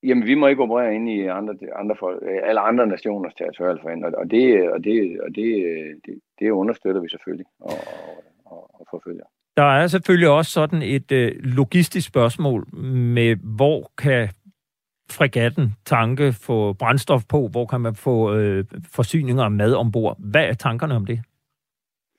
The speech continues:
Speaker 1: Jamen, tankerne er, at, øh, at vi, øh, at vi prøver at etablere en, en kontakt, øh, til, øh, en af kyststaterne dernede, med henblik på at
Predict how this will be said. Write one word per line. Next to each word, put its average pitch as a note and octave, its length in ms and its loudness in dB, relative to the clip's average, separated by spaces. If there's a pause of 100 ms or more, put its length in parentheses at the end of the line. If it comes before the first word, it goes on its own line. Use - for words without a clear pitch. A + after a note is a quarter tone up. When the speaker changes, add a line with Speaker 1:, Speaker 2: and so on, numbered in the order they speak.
(720)
Speaker 1:
Jamen, G#2 180 -2
tankerne C#3 420 4
er, B2+ 240 6
at, G#2+ 460 -2
øh, G2 500 -2
at G2 280 -8
vi, G2 240 -6
øh, F2+ 320 -4 (220)
at G#2 120 -6
vi G2 80 -6
prøver A#2+ 420 6
at G2+ 100 6
etablere G#2 540 2
en, F#2+ 120 -4
en G2 220 -8
kontakt, G2+ 560 -6 (220)
øh, F2 540 -8 (120)
til, F2 380 -6
øh, E2+ 320 -4
en A2 140 0
af F2 80 -4
kyststaterne D#2+ 640 -4
dernede, F2 500 -6
med F2+ 140 -4
henblik G2 400 -2
på F#2+ 180 -2
at E2+ 200 -6